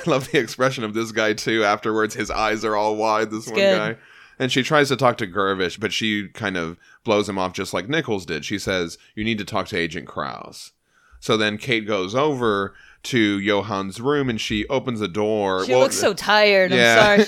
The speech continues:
Speaker 2: She just is like,
Speaker 1: <laughs>
Speaker 2: "Oh, God."
Speaker 1: "I'm just trying to eat my lunch
Speaker 2: What is
Speaker 1: already
Speaker 2: this
Speaker 1: right now.
Speaker 2: fucking
Speaker 1: Jeez."
Speaker 2: bullshit?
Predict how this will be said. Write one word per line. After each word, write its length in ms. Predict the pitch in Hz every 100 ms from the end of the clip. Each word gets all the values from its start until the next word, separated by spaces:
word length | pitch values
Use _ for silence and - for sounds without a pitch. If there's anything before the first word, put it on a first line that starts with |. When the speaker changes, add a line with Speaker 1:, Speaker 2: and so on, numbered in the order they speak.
| -
Speaker 2:
She 60 | 196
just 140 | 202
is 200 | 190 175
like, 160 | 185 190
Speaker 1:
<laughs> 20 |
Speaker 2:
"Oh, 340 | 202 196 - 180 170
God." 540 | 185 180 - 175 160
Speaker 1:
"I'm 140 | 160 -
just 180 | 185 -
trying 200 | 170 165
to 60 |
eat 180 | 165 165
my 140 | 151
lunch 260 | 139 131 147
Speaker 2:
What 100 | 202
is 60 | 131
Speaker 1:
already 280 | 131 120 113
Speaker 2:
this 80 | 113
Speaker 1:
right 160 | 113
now. 220 | 104 110 107
Speaker 2:
fucking 100 | 104
Speaker 1:
Jeez." 680 | 151 143 135 120 104 107 - -
Speaker 2:
bullshit? 680 | 180 185 - - 170 165